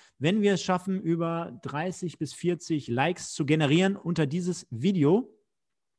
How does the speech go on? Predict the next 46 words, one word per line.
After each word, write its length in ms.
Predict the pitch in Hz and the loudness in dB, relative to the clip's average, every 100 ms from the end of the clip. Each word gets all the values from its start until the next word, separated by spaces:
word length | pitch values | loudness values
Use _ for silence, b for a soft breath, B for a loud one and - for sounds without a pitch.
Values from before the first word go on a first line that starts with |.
| _ _ | _ _
dann 480 | 110 139 156 165 131 | -4 -2 0 -4 -2
werden 280 | 151 165 147 | -2 -2 -2
wir 80 | |
noch 120 | 160 147 | -2 -2
einen 140 | 147 | -4
zusätzlichen 560 | - 202 190 190 156 156 | -4 -4 -4 -4 -8 -8
Preis 420 | - 151 160 - | -6 -6 -6 -6
raushauen. 580 | 147 147 151 156 165 156 | -6 -4 -4 -4 -4 -6
Äh, 280 | 139 143 | -8 -8
der 120 | 131 123 | -6 -4
Mike 200 | 135 123 | -2 -2
weiß 160 | 143 | -2
noch 80 | 151 | -4
nichts 160 | 143 - | -8 -8
davon, 340 | 131 143 147 | -10 -8 -8
aber 240 | 131 123 | -8 -8
das 140 | 123 123 | -8 -8
kündige 260 | - 160 143 | -6 -4 -4
ich 100 | 131 | -4
jetzt 140 | 143 | -4
einfach 220 | 147 151 151 | -4 -2 -2
schon 120 | 147 | -2
mal 120 | 135 | -2
an 100 | 165 | -2
für 180 | - 269 | 2 4
die 100 | 226 | 4
Silvestergala. 800 | 170 190 202 123 120 123 196 220 B B B B | 4 2 2 0 2 2 0 -4 B B B B
Um 120 | 143 | 0
was 180 | 190 220 | 2 2
es 100 | 196 | 0
sich 220 | 208 - | -2 0
dabei 340 | 165 175 175 151 | 2 4 4 4
handelt, 560 | 277 190 185 233 156 | 4 4 2 0 -2
werde 160 | 156 170 | -2 -2
ich 60 | |
dann 180 | - 175 | -6 -4
auch 160 | 196 160 | -2 -2
nächste 280 | 208 - 135 | -2 -2 -4
Woche, 320 | 113 131 139 | -2 -4 -6
ähm, 420 | 139 139 139 139 - | -6 -6 -6 -10 -8
er-, 280 | 135 139 - _ | -6 -6 -10 _
er-, 340 | 143 147 - | -14 -12 -14
ja. 220 | 139 120 110 _ _ b b b _ | -12 -12 -16 _ _ b b b _
Wie 140 | 139 156 | -2 0
nennt 160 | 196 | 0
man? 280 | 196 208 202 | 0 -2 -6